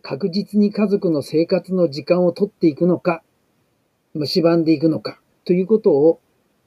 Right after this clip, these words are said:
パパの例から見ています。今回はその二です。前回は毎日のことを述べましたが、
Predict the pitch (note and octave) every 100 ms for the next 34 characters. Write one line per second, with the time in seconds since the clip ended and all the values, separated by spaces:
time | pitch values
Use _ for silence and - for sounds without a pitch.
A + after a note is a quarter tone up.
0 | _ _ _ - - C#3 B2+ C3 A#2+ A#2+
1 | D#3 E3+ _ _ - D#3 C3+ A2 G#2 -
2 | _ _ _ _ _ _ _ _ _ _
3 | _ _ - C4+ A3 D3 D3 C3+ F3 F#3+
4 | E3 G#3 C#3+ - _ _ _ _ _ _
5 | _ _ _ _ _ _ F#3+ E3+ C4+ B3+
6 | F#3 D#3+ C#3+ - _ _ D#3 F3+ C4 A3+
7 | D3+ D#3+ C3+ D3 F#3+ E3 C#3 C3+ D3 D3+
8 | C#3+ B2+ C3+ B2+